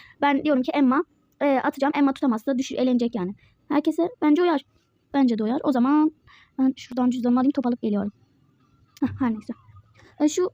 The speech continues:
şey topundan alabilir miyim? Şu üstteki toptan. Tabii. Ne kadardı? Elli lira. Şöyle kart olacak. Tamamdır. Bir saniye ben hemen çekiyorum. Buyurun. Teşekkürler. Rica ederim. Güle güle kullanın.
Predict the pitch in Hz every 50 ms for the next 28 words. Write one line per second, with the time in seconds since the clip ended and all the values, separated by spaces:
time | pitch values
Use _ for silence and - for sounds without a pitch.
0 | - - - 330 330 339 311 294 285 285 285 294 311 320 269 233 240 240 - 262
1 | - 233 233 269 240 - 233 302 - - - - - - - - 277 240 254 285
2 | 415 - - - - - - - - - - _ _ - - 269 285 311 240 240
3 | 233 226 220 269 349 - _ _ _ - - 311 339 359 311 247 247 339 - _
4 | _ - - 302 262 254 - 262 240 - 233 220 214 285 - _ _ - 294 254
5 | 233 220 262 - 269 - - 233 214 214 226 220 220 220 226 - 233 - 233 220
6 | 226 302 _ _ _ _ _ _ _ _ _ _ _ _ _ _ _ _ _ _
7 | _ _ _ _ _ _ _ _ - 254 - _ - - - - 285 285 269 269
8 | 269 277 330 381 - _ _ _ _ _ _ _ _ _ _ _ _ _ _ _
9 | _ _ - 294 269 294 269 - 269 269 269 269 269 269 - _ _ - 247 240
10 | 240 247 240 254 247 247 247 254 233 226 226 226 233 - 233 226 226 226 233